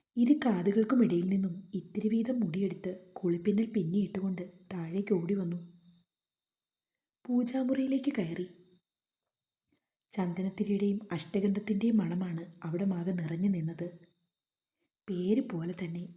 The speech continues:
ഐശ്വര്യം തുളുമ്പുന്ന ഒരമ്മയാണെന്ന് മഹാലക്ഷ്മിയെ കണ്ടപ്പോൾ ഭദ്ര ഓർത്തു. ദീപപ്രഭയിൽ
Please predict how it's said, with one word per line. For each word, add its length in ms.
ഐശ്വര്യം 460
തുളുമ്പുന്ന 360
ഒരമ്മയാണെന്ന് 800
മഹാലക്ഷ്മിയെ 640
കണ്ടപ്പോൾ 480
ഭദ്ര 340
ഓർത്തു. 320
ദീപപ്രഭയിൽ 800